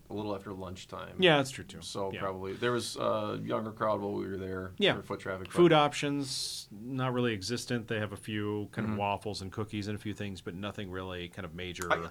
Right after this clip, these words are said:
Speaker 1: I
Speaker 2: as
Speaker 1: will
Speaker 2: far
Speaker 1: say I
Speaker 2: as
Speaker 1: did like
Speaker 2: stuff.
Speaker 1: the, the, the decor, too. So
Speaker 2: Yeah,
Speaker 1: the
Speaker 2: it's very cool.
Speaker 1: Yeah, so it was all,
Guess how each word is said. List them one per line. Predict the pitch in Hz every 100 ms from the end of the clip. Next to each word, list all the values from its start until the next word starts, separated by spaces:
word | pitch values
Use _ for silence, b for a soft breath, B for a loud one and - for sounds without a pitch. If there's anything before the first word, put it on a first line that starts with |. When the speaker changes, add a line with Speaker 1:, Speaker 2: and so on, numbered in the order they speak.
| - _
Speaker 1:
I | -
Speaker 2:
as | 311
Speaker 1:
will | -
Speaker 2:
far |
Speaker 1:
say | 220
I |
Speaker 2:
as | 170
Speaker 1:
did | 165
like | 160 156
Speaker 2:
stuff. | 139 110
Speaker 1:
the, | 123 120 110 104 - - - 120
the, | 110
the | 101
decor, | 98 - 107 92 -
too. | - -
So | - -
Speaker 2:
Yeah, | 277 127
Speaker 1:
the |
Speaker 2:
it's | 101
very | - 226
cool. | 247 175 156
Speaker 1:
Yeah, | 107 87
so | -
it | 139
was | 147
all, | 151 -